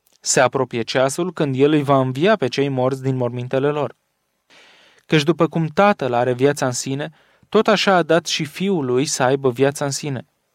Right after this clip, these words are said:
și a dat putere să judece, întrucât este Fiul al omului. Domnul Iisus este un dăruitor de viață. Nu numai că are viața, ci o și dă.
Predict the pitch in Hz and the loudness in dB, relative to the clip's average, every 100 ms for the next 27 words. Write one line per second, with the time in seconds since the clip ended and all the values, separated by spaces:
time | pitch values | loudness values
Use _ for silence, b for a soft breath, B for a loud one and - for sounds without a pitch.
0 | _ - 151 127 143 147 135 131 127 127 | _ -2 2 4 2 0 0 2 0 -2
1 | 117 120 120 131 151 175 _ _ - 151 | -4 -4 -2 -2 -4 -8 _ _ -2 0
2 | 156 147 202 175 151 147 131 175 175 156 | 0 0 2 0 2 0 0 -2 0 2
3 | 147 135 107 101 _ _ _ _ _ _ | 0 -2 -6 -12 _ _ _ _ _ _
4 | 151 180 190 147 165 165 - 139 - 135 | 2 4 4 2 0 -2 -2 -4 0 0
5 | 131 131 135 127 123 113 - 143 135 117 | 0 2 2 4 0 -2 -2 0 0 0
6 | 117 113 123 117 - 165 _ _ _ _ | -4 -4 -4 -4 -6 -14 _ _ _ _
7 | _ _ _ 147 151 143 123 123 120 113 | _ _ _ -2 0 2 2 0 -2 0
8 | 120 117 117 117 117 113 127 127 131 | 0 0 -2 -8 -8 -6 -4 -2 -2